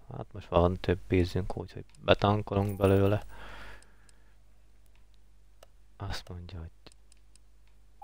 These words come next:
kellenek fékbetétek.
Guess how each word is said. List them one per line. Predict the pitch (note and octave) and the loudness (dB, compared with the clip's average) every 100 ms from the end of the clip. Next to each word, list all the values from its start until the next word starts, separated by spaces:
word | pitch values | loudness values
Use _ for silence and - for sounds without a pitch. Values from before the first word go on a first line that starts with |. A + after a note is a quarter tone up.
| - | -18
kellenek | - G#2+ F#2+ F2 E2 - - - | -4 2 2 2 -2 -6 -20 -20
fékbetétek. | - A#2+ C#3 C3+ B2+ - A#2+ A#2+ A2+ - G2+ F#2+ - - - | -14 -4 -2 -2 -6 -6 -2 -2 -2 0 2 2 -2 -10 -10